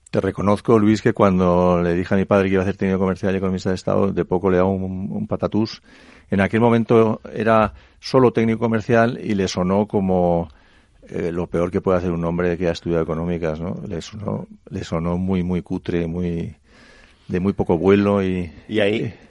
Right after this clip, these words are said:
Speaker 2: y ahí en ese momento donde el peso fundamental estaba, como tú decías, en la parte comercial,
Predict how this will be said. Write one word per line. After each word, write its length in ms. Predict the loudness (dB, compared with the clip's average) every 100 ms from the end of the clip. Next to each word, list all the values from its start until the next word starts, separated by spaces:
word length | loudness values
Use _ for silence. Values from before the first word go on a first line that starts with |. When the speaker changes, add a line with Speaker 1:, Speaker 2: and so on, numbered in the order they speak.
| _
Speaker 2:
y 120 | -2
ahí 140 | 0 0
en 100 | -2
ese 220 | -2 -2
momento 600 | -2 -2 -4 0 2 2
donde 440 | 0 -4 -6 -6
el 120 | -10
peso 340 | -8 -8 -4 -6
fundamental 720 | -6 -4 -4 -6 -4 -4 -4
estaba, 420 | -8 -8 -6 -8
como 220 | -10 -14
tú 140 | -8 -8
decías, 340 | -2 -2 -2
en 80 | -6
la 120 | -4
parte 520 | -4 -6 -6 -6 -6
comercial, 680 | -8 -6 -6 -4 0 0 0